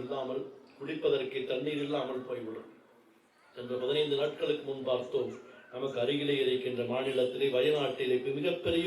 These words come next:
ஒரு சோகமான அந்த மழைப்பொழிவின் காரணமாக நூற்றுக்கணக்கானவர்கள், ஆயிரக்கணக்கானவர்கள் மாண்டு போனார்கள்.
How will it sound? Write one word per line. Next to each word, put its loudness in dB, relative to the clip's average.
ஒரு 4
சோகமான 2
அந்த 2
மழைப்பொழிவின் 2
காரணமாக 4
நூற்றுக்கணக்கானவர்கள், -2
ஆயிரக்கணக்கானவர்கள் 0
மாண்டு -6
போனார்கள். -4